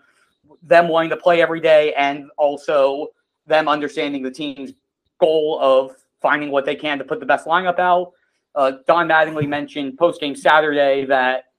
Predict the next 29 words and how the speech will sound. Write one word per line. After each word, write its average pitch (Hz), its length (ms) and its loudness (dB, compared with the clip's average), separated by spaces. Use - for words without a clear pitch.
he 165 100 -20
doesn't 180 260 0
expect 156 280 -2
his - 60 -20
players 151 280 -4
to 135 60 -20
be 139 100 -6
happy 139 240 2
when 131 120 -6
they're 127 80 -4
not. 123 180 -2
He 143 80 -16
talked 147 320 0
with 156 240 -4
a - 100 -20
couple 175 200 -2
players 151 240 -4
before, 175 240 0
and 156 60 0
they're 147 120 0
like, 139 180 -4
"Yeah, 165 120 2
I 143 40 2
wanna 135 200 -4
play 202 160 2
every 143 180 -2
day." 123 260 -12
But 139 320 -2
they 135 340 -4